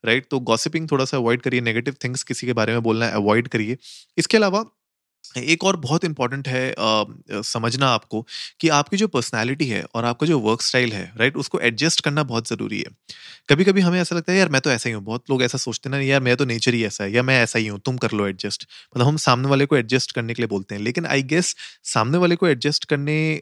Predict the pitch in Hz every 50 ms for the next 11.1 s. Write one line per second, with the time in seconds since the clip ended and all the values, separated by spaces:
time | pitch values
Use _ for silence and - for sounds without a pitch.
0 | - - - 143 135 120 120 117 120 127 135 139 143 143 - - 127 127 127 127
1 | 127 127 127 131 - 131 131 131 135 135 - _ - - - - - - - _
2 | - 131 127 127 107 - 127 113 - - - 71 - - - - - - - -
3 | - _ - - - - - _ - - 139 - - - - - - - - -
4 | 143 135 139 143 - - - 147 131 127 123 123 117 110 101 98 101 101 92 -
5 | 107 107 110 123 131 - _ - 113 113 131 139 _ _ _ _ _ _ _ -
6 | 113 107 110 131 147 - - - _ - 127 123 123 120 - - - 147 139 120
7 | 107 - - 113 110 - - - - 107 98 98 95 107 139 _ _ _ _ _
8 | - - 117 117 - 117 117 - 156 170 165 143 135 127 - - - 127 123 127
9 | 127 147 127 - - 139 139 - 127 120 - - 123 110 113 113 110 127 117 -
10 | 113 110 107 _ - 123 120 113 107 101 - 110 107 - - - - 104 98 98
11 | 110 123